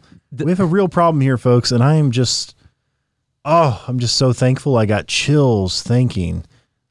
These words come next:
Speaker 2: our Savior, Joseph R. Biden, for his willingness to put his pen to paper to save us all.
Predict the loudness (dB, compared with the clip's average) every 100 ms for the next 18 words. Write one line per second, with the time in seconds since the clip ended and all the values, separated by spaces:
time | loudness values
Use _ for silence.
0 | -6 0 0 -2 -6 -16 _ -10 -2 2
1 | 2 2 0 -2 -6 _ _ _ -2 0
2 | 0 0 2 2 2 0 0 -4 -6 -6
3 | -4 0 0 0 -4 -8 _ _ _ -4
4 | 0 2 4 4 4 0 -6 -8 -6 -2
5 | 0 0 0 -2 0 2 2 2 0 0
6 | 0 -2 -6 _ _ _ -6 -2 0 2
7 | 0 0 -4 -8